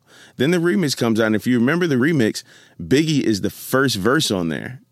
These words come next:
And, you know, he has so many classic lines on that verse, from "Don't be mad, U P S is hiring," uh, "More butt than ashtrays." Like, it, it's so many, like, and then the shift starts to happen around the summer of nineteen ninety-four because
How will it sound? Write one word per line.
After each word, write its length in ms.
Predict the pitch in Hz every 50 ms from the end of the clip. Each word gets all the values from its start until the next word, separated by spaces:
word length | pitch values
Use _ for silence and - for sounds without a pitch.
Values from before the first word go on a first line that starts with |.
| _ _ -
And, 640 | - 104 104 104 104 101 101 101 98 98 92 87 90
you 120 | 110 113
know, 340 | 110 107 104 104 104 101 101
he 300 | 92 87 65 101 120 131
has 180 | 135 120 110 -
so 320 | - - - 135 135 143
many 200 | 143 139 127 117
classic 460 | - - - 123 120 123 120 110 92
lines 380 | 101 98 101 113 120 120 113 104
on 100 | 101 95
that 160 | 101 92 92
verse, 300 | 87 95 101 104 98 -
from 320 | - 95 92 92 90 85
"Don't 240 | 85 87 101 104 107
be 120 | 95 107 101
mad, 360 | 95 101 104 104 104 98 95
U 160 | 98 104 104
P 180 | - 104 101 95
S 160 | 95 - -
is 80 | 78
hiring," 640 | - 98 107 110 110 107 107 107 107 107 107 101 98 - _ - - - - - - - - - - -
uh, 640 | - 95 98 98 95 92 92 90 90 87 85 -
"More 300 | - 90 98 110 120 117
butt 260 | 92 87 113 117 - -
than 160 | 104 92 92
ashtrays." 960 | 113 127 123 120 117 - - 120 117 117 117 117 113 113 113 113 113 113 107
Like, 280 | 123 113 92 101 98 -
it, 160 | 110 120 101 -
it's 160 | 135 135 127
so 580 | - - - - - 139 139 143 143 135 127
many, 400 | 113 113 113 123 127 127 120 117
like, 240 | 104 92 101 98 - - - - - - - - -
and 160 | 113 107 92
then 220 | 101 139 175 196
the 100 | 180 139
shift 320 | 117 - - 156 156 135 -
starts 380 | - - 131 123 - - -
to 140 | - 110 95
happen 600 | 90 107 110 117 113 - - 101 98 95 92 - -
around 340 | - 98 107 135 160 160 147
the 60 | 117
summer 440 | 98 - - - 127 120 123 117 110
of 120 | 104 95 95
nineteen 420 | 98 101 104 101 - - 101 95
ninety-four 680 | 95 90 85 82 - - - - 139 165 165 143 120 101
because 580 | 87 101 90 - - 101 98 98 95 85 -